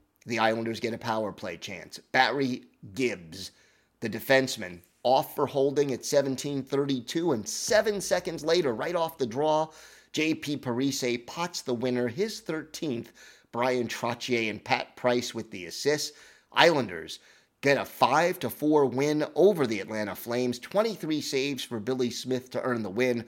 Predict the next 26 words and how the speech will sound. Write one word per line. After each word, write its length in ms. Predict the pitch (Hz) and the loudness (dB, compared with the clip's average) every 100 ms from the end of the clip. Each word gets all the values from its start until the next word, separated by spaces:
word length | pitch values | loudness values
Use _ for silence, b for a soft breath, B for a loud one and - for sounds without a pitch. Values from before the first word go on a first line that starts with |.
| B B B | B B B
For 120 | 156 | 2
Bert 300 | 156 185 185 | 6 4 4
Marshall, 460 | 147 170 180 202 185 | 4 4 4 2 2
our 160 | 113 | 2
Islanders' 420 | 110 143 156 147 139 | 2 0 0 -2 -2
birthday 380 | 147 143 139 | -2 0 0
of 60 | 135 | 2
the 40 | |
day, 260 | 120 131 139 | 2 4 4
one 360 | 117 147 208 202 | 2 2 0 2
goal, 340 | 147 147 147 | 2 2 0
one 240 | 110 170 | -2 -2
assist, 560 | 190 - 156 110 - - B B B B _ - | -2 -4 0 0 -2 -12 B B B B _ -4
two 220 | 208 226 | -2 -2
points, 440 | - 147 147 151 | -2 2 2 0
and 260 | - 107 90 | -6 -8 -8
four 440 | - - 269 285 | -8 -2 0 0
shots 460 | 233 - 190 185 - | 0 -2 0 -2 -2
on 280 | 143 123 110 | 0 0 0
goal. 480 | 123 143 147 147 B B B B _ | 2 4 4 2 B B B B _
So, 460 | - 139 135 - - - | 2 6 6 2 -8 -8
again, 320 | 120 107 151 135 | -6 0 2 2
I 60 | |
want 180 | 120 131 | 2 2
to 60 | 127 | 4
wish 360 | 143 135 - | 2 2 -4